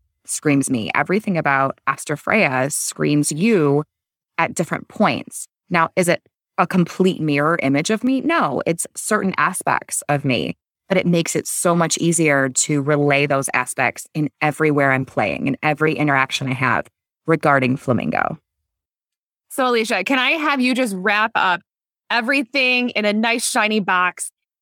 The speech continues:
Speaker 2: very quick bullet point? What is branding?
Speaker 1: Branding is the aspects of your business that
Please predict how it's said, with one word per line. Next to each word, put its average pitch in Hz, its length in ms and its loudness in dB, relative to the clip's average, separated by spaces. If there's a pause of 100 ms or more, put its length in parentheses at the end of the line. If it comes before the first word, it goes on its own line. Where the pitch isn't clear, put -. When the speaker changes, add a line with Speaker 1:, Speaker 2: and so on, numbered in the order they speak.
Speaker 2:
very 262 300 0
quick 254 340 -2
bullet 233 380 0
point? 202 600 0 (640)
What 214 300 0
is 240 160 0
branding? 156 400 -2 (800)
Speaker 1:
Branding 214 720 0 (240)
is 156 540 -2 (720)
the 156 240 0 (160)
aspects 208 600 0
of 175 120 0
your 190 100 2
business 151 540 0 (160)
that 139 220 -2